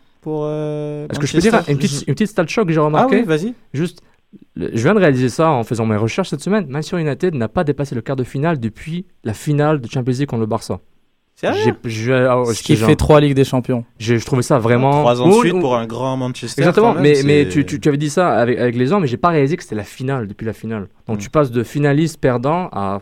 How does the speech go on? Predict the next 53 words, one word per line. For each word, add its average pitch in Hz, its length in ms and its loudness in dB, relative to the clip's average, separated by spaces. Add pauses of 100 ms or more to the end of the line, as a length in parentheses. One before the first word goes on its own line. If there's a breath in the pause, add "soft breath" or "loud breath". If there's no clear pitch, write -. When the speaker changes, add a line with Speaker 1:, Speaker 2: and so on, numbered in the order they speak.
(120)
Speaker 2:
ne 107 120 -4
jamais 120 240 -2
dépasser 110 260 2
Speaker 3:
Ben, 135 320 6
Speaker 2:
les 127 100 2
quarts 113 140 -6
Speaker 3:
ouais. 104 80 -4
Speaker 2:
de - 40 -12
finale. 104 200 -4
Speaker 1:
Dans 135 120 6
Speaker 2:
Bon. 139 40 4
Speaker 1:
une 131 160 4
année 135 260 2
où 143 60 0
ils 117 120 -2
ont 110 60 2
même 113 140 -2
pas 113 160 -2
passé 110 300 -4
les 107 100 -4
groupes, 156 300 -4
je 151 80 -8
Speaker 3:
Bah, 143 100 4
il 139 40 4
y 143 40 6
a 139 40 6
Speaker 1:
crois. 143 100 6
Speaker 3:
eu 139 40 0
deux 147 80 6
mille 151 200 4
douze 156 240 6
où 139 60 4
ils 127 100 4
ont 131 40 4
Speaker 1:
Ouais. 110 60 0
Speaker 3:
pas 131 80 4
passé 131 240 2
les 123 100 2
groupes 147 300 4
et 127 80 6
deux 117 120 2
mille 117 140 2
treize 127 320 0
où 120 120 2
ils 110 100 0
ont 110 60 0
perdu 113 220 0
en 113 60 2
huitième 110 320 0
contre 117 240 -6
le 113 60 2
Real 107 160 0
Madrid. 104 320 -6